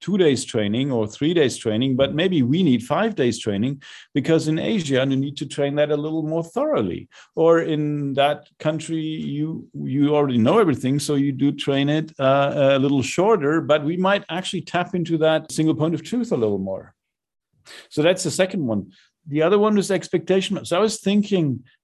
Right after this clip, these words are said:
I was thinking, "Okay, how do I set this up? Do I set this up in a way that is a training with a little bit of support, or do I want to set it up in a way that it sticks and stays around?" And that's what I did. I didn't,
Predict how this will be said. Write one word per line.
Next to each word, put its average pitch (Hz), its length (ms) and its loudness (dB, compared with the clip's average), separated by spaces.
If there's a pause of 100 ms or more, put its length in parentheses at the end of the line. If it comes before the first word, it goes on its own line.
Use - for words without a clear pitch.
I 156 60 -2
was 156 100 -4
thinking, 175 340 -2
"Okay, 147 320 0
how 160 220 -2
do 220 120 0
I 214 80 4
set - 280 -2
this - 180 -2
up? 110 240 -2
Do 151 120 0
I 175 100 4
set 190 300 -2
this 170 220 -2
up 175 300 2
in 151 160 -2
a 151 60 0
way 151 540 2 (120)
that 135 400 2
is 123 520 -2 (100)
a 107 80 -2
training 175 540 2
with 147 120 2
a 139 40 4
little 131 200 2
bit 123 140 0
of 117 100 -4
support, 185 600 0 (100)
or 143 120 2
do 151 140 2
I 151 100 6
want 151 420 -2
to - 140 -10
set 160 260 0
it 160 120 0
up 151 160 2
in 147 100 0
a 139 60 0
way 139 240 2
that 127 300 0
it 110 160 -2
sticks - 640 -4
and 127 140 0
stays 139 460 0
around?" 110 560 -2 (840)
And 123 100 -2
that's 147 200 0
what 160 120 4
I 135 140 4
did. 190 440 2 (520)
I 120 60 0
didn't, 190 300 -6